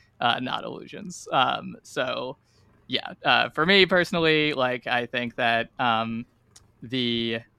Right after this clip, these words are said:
you know, I'm, I was, as, you know, since I was thinking about getting back into this topic, something that has always stuck in my mind from that episode is, uh, the interview that we dug up with Sha-,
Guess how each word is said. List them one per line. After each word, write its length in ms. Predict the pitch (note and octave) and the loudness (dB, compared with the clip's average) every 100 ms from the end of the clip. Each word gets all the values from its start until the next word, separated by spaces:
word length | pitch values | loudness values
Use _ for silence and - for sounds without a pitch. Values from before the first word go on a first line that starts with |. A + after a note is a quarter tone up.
| _ | _
you 120 | D#3 | 2
know, 120 | C3 B2+ | 4 6
I'm, 260 | B2 B2+ | 4 4
I 320 | C3+ C3+ C#3 C#3 | 6 6 4 0
was, 420 | C3+ - - - - | -4 -4 -12 -12 6
as, 440 | C#3 C#3+ - - D#3 | 8 8 4 -10 -4
you 100 | B2+ | -2
know, 100 | B2 | -2
since 220 | C3 B2+ | -2 0
I 100 | C3 | 0
was 340 | B2+ - - _ _ | 0 -6 -16 _ _
thinking 280 | C#3+ B2+ B2 | -4 -2 -2
about 300 | B2+ A#2+ A#2+ - _ _ _ | 2 4 4 -2 _ _ _
getting 180 | C#3 C3 | 4 6
back 180 | C3 C3 | 6 6
into 140 | B2+ | 2
this 140 | B2 - | -4 -2
topic, 520 | B2+ B2 B2 B2+ - | 2 2 2 -2 0
something 280 | D3+ C#3 D3 | 0 0 0
that 140 | C3 | 0
has 120 | C#3 | 2
always 140 | C#3+ C3 | 0 0
stuck 200 | D3 C3+ | 0 0
in 60 | |
my 80 | B2+ | 0
mind 240 | B2+ B2+ B2 | 4 2 2
from 100 | B2+ | 0
that 100 | B2 | 0
episode 460 | B2 - C3 A#2+ | -2 -4 -2 0
is, 340 | A#2 A2+ A2+ - _ _ _ - | 0 -2 -6 -20 _ _ _ 4
uh, 280 | A#2+ A2+ A#2 | 6 6 4
the 140 | C3 | 2
interview 400 | B2 A#2+ A#2+ A#2 | 2 0 -2 -2
that 220 | A#2+ A#2 | 0 0
we 200 | A#2+ A#2 | 0 -4
dug 260 | A2+ - A3 | -2 -2 0
up 280 | A#2+ A#2+ - | -2 -2 -4
with 200 | B2 - - | -8 -8 -8
Sha-, 260 | - B2 | -2 -2